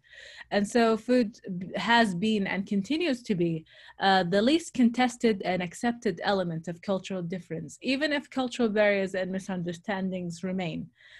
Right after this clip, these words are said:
So eating the food of, uh, the other, uh, who are, like,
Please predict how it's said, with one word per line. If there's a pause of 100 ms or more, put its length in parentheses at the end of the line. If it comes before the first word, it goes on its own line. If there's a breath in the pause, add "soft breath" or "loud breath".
(220 loud breath)
So
eating
the
food
of,
uh,
the
other, (360)
uh,
who
are,
like,